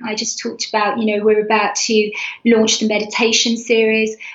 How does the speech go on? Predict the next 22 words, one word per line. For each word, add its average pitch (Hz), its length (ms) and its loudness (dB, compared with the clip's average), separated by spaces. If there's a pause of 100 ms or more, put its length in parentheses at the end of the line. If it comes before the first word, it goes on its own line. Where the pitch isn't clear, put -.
(120)
I 220 180 2
think 240 220 -2
that 240 120 -2
it's 233 360 -2
such 240 460 0
a, 220 400 -2 (180)
a 220 380 0 (640)
beautiful 240 1080 2
and 220 300 0
valuable 247 640 2
practice 214 560 -4
for 214 120 -4
people 220 340 -4
have 220 400 2 (300)
to 240 180 0
be 220 180 2
able 220 540 4
to 233 220 -6
connect, 220 840 0
um, 208 640 -2 (580)
to 220 540 0
their 208 480 0